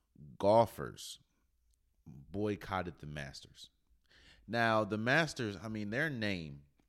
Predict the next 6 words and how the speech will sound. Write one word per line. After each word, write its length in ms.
the 80
Masters 340
has 120
been 160
racist 520
since, 520